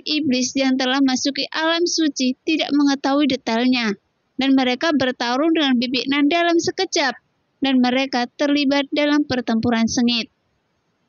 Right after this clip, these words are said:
Meskipun ada tiga di antaranya, ranah kultivasi Bibi Nan sedikit lebih tinggi dari mereka. Satu lawan tiga. Dia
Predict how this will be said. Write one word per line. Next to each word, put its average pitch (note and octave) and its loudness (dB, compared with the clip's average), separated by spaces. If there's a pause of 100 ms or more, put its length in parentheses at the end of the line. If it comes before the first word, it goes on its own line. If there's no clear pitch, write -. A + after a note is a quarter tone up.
(720)
Meskipun D#4 0
ada D#4 0
tiga D#4+ 0
di D#4 0
antaranya, C4+ 2 (400)
ranah C4+ 2
kultivasi D#4 -2
Bibi B3+ 0
Nan C4+ 0
sedikit C4+ -4
lebih D4+ -2
tinggi E4+ 0
dari B3+ 0
mereka. A#3+ 0 (880)
Satu C#4+ 0
lawan A#3+ 0
tiga. A#3+ -2 (560)
Dia C#4+ 2